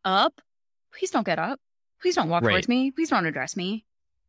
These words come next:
Speaker 2: At first, I just have secondhand embarrassment, and then I am
Speaker 1: Yeah.
Speaker 2: afraid for my safety.
Speaker 1: Right, because he's not s-, your standard crazy person babbling to themselves.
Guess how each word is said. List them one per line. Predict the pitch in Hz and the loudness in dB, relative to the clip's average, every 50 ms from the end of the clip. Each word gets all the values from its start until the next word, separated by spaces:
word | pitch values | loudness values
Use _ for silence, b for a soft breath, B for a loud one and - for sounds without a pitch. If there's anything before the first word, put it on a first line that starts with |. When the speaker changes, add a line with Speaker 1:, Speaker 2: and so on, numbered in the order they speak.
| _ _ - | _ _ -2
Speaker 2:
At | 143 147 - | -2 -2 -2
first, | - - - 175 208 262 - - - | -2 0 2 2 2 2 0 0 0
I | 247 220 | 0 0
just | 185 - 175 - - | 0 0 -2 -2 -2
have | - 151 120 - | -2 -2 -2 -2
secondhand | - 127 123 - 139 120 131 127 120 117 107 | -2 -2 -2 0 -2 -2 0 2 2 2 2
embarrassment, | 104 101 95 98 95 92 95 110 - - 127 131 139 131 - - | 0 0 0 0 2 2 0 0 0 0 0 0 0 0 -2 -2
and | 120 117 113 107 98 | 0 2 2 2 2
then | 110 123 131 143 151 156 160 - - | 2 4 4 4 4 2 2 0 0
I | 107 113 113 | 0 0 2
am | 113 113 110 | 2 2 2
Speaker 1:
Yeah. | - 208 202 196 180 175 170 165 165 156 156 - - | 2 2 2 2 2 2 0 0 -2 -2 -4 -4 -2
Speaker 2:
afraid | - 123 120 117 117 104 - | 0 2 2 2 2 0 0
for | - 120 | -2 0
my | 107 101 101 | 0 0 0
safety. | - - 90 - - - - - - - _ | -2 -4 -6 -6 -6 -6 -8 -8 -10 -10 _
Speaker 1:
Right, | - 226 349 330 277 233 190 - | -4 0 2 2 2 2 0 -2
because | - 277 269 - 277 285 254 | -2 -2 -2 0 0 -2 0
he's | 269 277 277 240 233 | 0 -2 -2 0 2
not | 240 233 226 240 254 269 285 302 320 320 320 294 - _ _ _ _ _ _ _ | 2 4 4 4 4 4 6 6 6 4 4 2 0 _ _ _ _ _ _ _
s-, | - - - | -18 -10 -6
your | 262 262 269 247 | -2 -2 -2 0
standard | - - - - - 233 226 226 220 220 208 202 196 - - | -2 -4 -2 -2 0 0 0 0 2 2 0 0 0 -4 -8
crazy | - - 226 220 202 202 208 | -8 -6 -4 -4 -4 -6 -8
person | - 202 202 196 - 202 185 | -8 -8 -8 -6 -6 -4 -2
babbling | - 156 170 165 175 180 175 | -2 -2 -2 -2 -2 -2 -4
to | 165 175 | -4 -6
themselves. | - 160 156 - - - - - - - - | -8 -8 -8 -8 -8 -10 -10 -14 -16 -18 -18